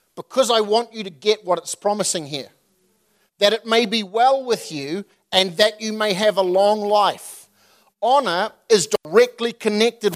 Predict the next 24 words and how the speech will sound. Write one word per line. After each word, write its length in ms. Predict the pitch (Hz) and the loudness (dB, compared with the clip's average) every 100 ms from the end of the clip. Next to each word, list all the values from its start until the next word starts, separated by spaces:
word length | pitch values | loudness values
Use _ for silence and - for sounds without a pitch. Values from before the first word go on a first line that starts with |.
| - | -6
with 120 | - | -12
the 80 | 160 | -10
blessing 480 | 127 185 233 262 233 | 0 2 2 0 -2
of 100 | 196 | -2
God 400 | 220 180 165 170 | 0 2 2 0
causing 420 | - 196 175 165 | -2 -2 -2 -4
your 240 | 165 202 208 | 0 2 2
life 400 | 208 180 151 - | 2 0 -2 -8
to 80 | 135 | -4
go 200 | 147 139 | -2 -2
well 560 | 131 165 202 285 302 _ _ _ _ _ _ _ _ _ - | 0 2 4 2 -2 _ _ _ _ _ _ _ _ _ -2
and, 280 | 185 190 - | 0 0 -6
and 260 | 185 175 175 | -4 -4 -4
to 100 | - | -2
be, 220 | 175 190 _ | 0 0 _
to 100 | - | -4
be 140 | 165 170 | -2 2
going 300 | 180 180 165 | 2 2 2
long, 340 | 165 147 113 _ | -2 -4 -10 _
to 60 | 151 | -4
having 220 | 165 170 | -4 -2
longevity. 580 | 156 156 151 139 120 104 _ _ _ _ _ _ _ _ - | -4 -2 -4 -6 -10 -20 _ _ _ _ _ _ _ _ -18
Okay? 260 | 131 196 233 | 0 0 0
Does, 220 | 170 | -6